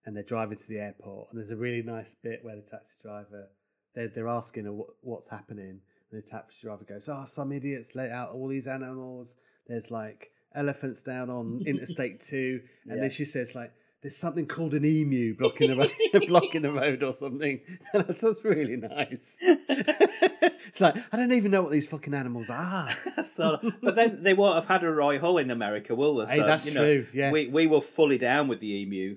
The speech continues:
Speaker 2: yeah.
Speaker 1: Yeah, I mean, if we'd seen an emu running around the town with someone with an arm stuck up his butt,
Speaker 2: Yeah, we'd be like, we,
Speaker 1: we know
Speaker 2: we'd
Speaker 1: who,
Speaker 2: be used,
Speaker 1: you know what it
Speaker 2: yeah.
Speaker 1: is, yeah,
Speaker 2: We,
Speaker 1: we're
Speaker 2: we
Speaker 1: used to
Speaker 2: could,
Speaker 1: that.
Speaker 2: you know, mid, it'd be the seventies, and we'd be just like, "Yeah, it's just what
Speaker 1: Mm.
Speaker 2: happened." Yeah, yeah.
Speaker 1: And it would be the fifth bum in the movie.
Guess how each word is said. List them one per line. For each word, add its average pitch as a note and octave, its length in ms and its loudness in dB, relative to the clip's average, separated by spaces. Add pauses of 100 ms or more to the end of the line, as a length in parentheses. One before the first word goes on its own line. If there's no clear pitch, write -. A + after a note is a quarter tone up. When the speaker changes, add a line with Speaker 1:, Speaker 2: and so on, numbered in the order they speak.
Speaker 2:
yeah. A#2 240 -4
Speaker 1:
Yeah, D3 200 4
I C#3+ 40 0
mean, D3 120 4
if D3+ 160 0
we'd D#3 140 2
seen D3 220 0
an B2+ 80 0
emu B2+ 320 0
running A#2+ 260 -4
around A#2 180 -4
the A2 40 -8
town A2+ 280 -8
with A2 120 -12
someone G#2+ 300 -10
with A2 140 -6
an A2 80 -4
arm A#2 220 -2
stuck - 280 -14
up G2+ 100 -14
his A2+ 100 -20
butt, G2+ 280 -14 (400)
Speaker 2:
Yeah, D#3 320 -2
we'd F3+ 140 -4
be E3+ 80 0
like, D#3 160 2
we, G3 80 -6 (140)
Speaker 1:
we C#3+ 140 0
know D#3 120 4
Speaker 2:
we'd D#3 80 4
Speaker 1:
who, D3 160 4
Speaker 2:
be D3 60 -2
used, E3 160 -2
Speaker 1:
you D#3 80 2
know F3 120 4
what D#3+ 120 2
it E3+ 80 4
Speaker 2:
yeah. A3 80 4
Speaker 1:
is, - 240 -6
yeah, C#3 200 -4
Speaker 2:
We, C3+ 100 0
Speaker 1:
we're C3+ 60 -10
Speaker 2:
we C3+ 80 -6
Speaker 1:
used D#3+ 140 2
to D3 60 -6
Speaker 2:
could, G2 120 -4
Speaker 1:
that. D3 220 -4
Speaker 2:
you B2+ 100 0
know, G#2 180 -2
mid, E3+ 200 -4
it'd B2 200 -14
be A2 60 -14
the A2 120 -10
seventies, D3 720 -2 (100)
and B2 280 -4
we'd C#3 140 -6
be D3 60 -2
just D3 140 -4
like, D3+ 160 0
"Yeah, C#4 200 -6
it's - 100 -16
just - 120 -16
what - 120 -4
Speaker 1:
Mm. - 40 -6
Speaker 2:
happened." E3 300 -8 (140)
Yeah, C#3+ 180 -10
yeah. D3+ 140 -10 (500)
Speaker 1:
And D3 100 -2
it C3+ 80 0
would C#3+ 120 0
be C3+ 80 0
the A#2+ 100 -6
fifth - 260 -4
bum A#2 200 -4
in G#2+ 80 -6
the G#2+ 80 -8
movie. A#2 380 -4